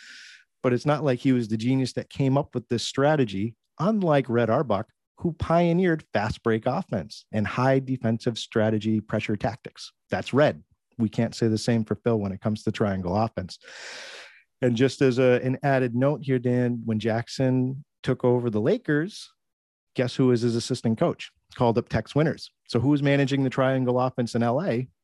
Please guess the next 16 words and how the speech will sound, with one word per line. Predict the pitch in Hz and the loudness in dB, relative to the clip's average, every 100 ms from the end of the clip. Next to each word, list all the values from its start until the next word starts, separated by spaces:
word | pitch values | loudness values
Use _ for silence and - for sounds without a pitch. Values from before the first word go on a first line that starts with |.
| - | -10
It | 113 | -6
was | 113 104 104 | -2 -2 -2
his | 107 98 | -6 -6
trusted | - 90 - 98 | -4 -6 -4 -4
assistant | 110 240 - 113 | -2 -2 -2 -4
again. | 82 85 85 - _ _ _ - - - - _ | -4 -8 -10 -16 _ _ _ -20 -20 -20 -20 _
So | - 139 127 - _ _ _ | 2 4 4 0 _ _ _
look, | 185 156 - | 0 0 0
overall, | 156 170 165 165 170 165 - | 0 2 4 4 4 2 -4
<sighs> | - - - - - - - _ _ - - _ _ _ _ _ _ _ _ _ - | -14 -14 -14 -16 -20 -20 -20 _ _ -20 -20 _ _ _ _ _ _ _ _ _ 0
Phil | 214 | 0
Jackson | 175 139 135 - 151 - | 2 2 2 0 -2 0
is | 117 - | -2 -2
the | 113 | -6
Steve | - - 170 180 180 | -6 0 4 4 2
Jobs | 139 123 113 87 85 104 | 2 2 2 0 -6 -12